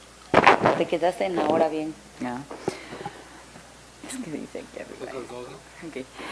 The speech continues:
Speaker 2: Por cuanto a la iniciativa que sí cumple, me permito presentar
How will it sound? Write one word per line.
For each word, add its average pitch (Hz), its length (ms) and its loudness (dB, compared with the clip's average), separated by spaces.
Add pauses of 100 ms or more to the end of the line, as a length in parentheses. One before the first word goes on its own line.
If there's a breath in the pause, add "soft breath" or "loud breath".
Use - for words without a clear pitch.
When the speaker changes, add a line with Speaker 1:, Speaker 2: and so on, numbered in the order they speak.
(200 loud breath)
Speaker 2:
Por 185 160 12
cuanto 202 520 12
a - 80 12
la 175 120 12
iniciativa 214 720 12
que 190 100 12
sí 247 300 12
cumple, 196 560 12
me 196 140 12
permito 196 760 12
presentar 170 1000 12